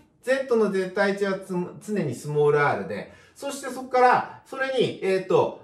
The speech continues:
えーと、零度という、これ、あの、えーと、変角はゼロなので、えーと、それを入れてやりますと、単にプラス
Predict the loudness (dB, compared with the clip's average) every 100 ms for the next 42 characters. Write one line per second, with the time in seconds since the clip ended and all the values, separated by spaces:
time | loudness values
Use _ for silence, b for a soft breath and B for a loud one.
0 | -8 -4 -2 0 6 8 6 4 0 2
1 | 2 -2 -6 0 2 2 -2 2 4 4
2 | 2 2 0 2 2 2 2 2 2 2
3 | 2 0 -4 -6 -2 -2 -2 -10 -4 0
4 | 0 -2 -2 4 8 8 6 2 2 0
5 | 0 -2 -4 0 2 2 B B 0 2
6 | 2 -2 0 2 2 2